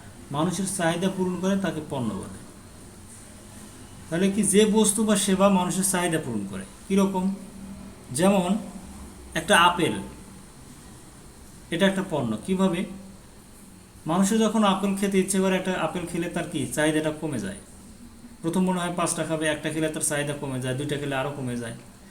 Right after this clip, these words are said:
আচ্ছা, সেবা। যখন একটা মানুষ অসুস্থ হয় তখন কি হয়? তার সেবা দরকার হয়। তো সেবা,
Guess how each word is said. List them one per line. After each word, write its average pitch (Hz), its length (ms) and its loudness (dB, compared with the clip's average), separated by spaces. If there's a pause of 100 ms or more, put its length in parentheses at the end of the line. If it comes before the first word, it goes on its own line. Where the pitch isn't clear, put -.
(280)
আচ্ছা, - 240 -8 (600)
সেবা। 185 420 2 (840)
যখন 180 220 2
একটা 214 200 4
মানুষ 196 380 8 (420)
অসুস্থ 208 360 -2
হয় 202 120 6
তখন 190 240 2
কি 190 140 -2
হয়? 110 240 0 (1080)
তার 170 120 2
সেবা 202 320 4
দরকার 143 400 0
হয়। 101 220 -6 (1200)
তো 151 280 0
সেবা, 214 640 4